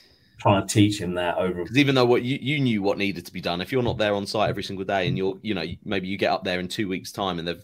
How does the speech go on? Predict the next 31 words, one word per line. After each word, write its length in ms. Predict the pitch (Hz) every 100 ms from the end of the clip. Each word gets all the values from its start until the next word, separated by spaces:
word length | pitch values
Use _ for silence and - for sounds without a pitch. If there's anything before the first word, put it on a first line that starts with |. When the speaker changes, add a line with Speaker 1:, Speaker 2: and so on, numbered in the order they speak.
| -
Speaker 2:
they've 140 | 92
done 120 | 95
it 60 | 82
all 160 | 87
wrong, 260 | 87 92 78
that's 200 | 85 -
a 40 |
lot 220 | 95 98 -
of 160 | 80 - _ _ - -
time 240 | - 123
Speaker 1:
Yeah. 80 | 127
Speaker 2:
that's 160 | 98 -
gonna 160 | 110
be 100 | 104
wasted 360 | 101 98 - 98
on 100 | 92
the 40 |
project. 540 | 92 110 101 101 - -
It's 80 |
probably, 280 | 80 - 92
you 120 | 90
know, 120 | 95 85
extra 300 | 113 - 104
expense 360 | - 98 -
coming 180 | 95 92
out 80 | 64
of 80 | 98
your 120 | 92
pocket 460 | 95 90 98 85 -
for 160 | 90 87
Speaker 1:
No, 360 | 117 110 95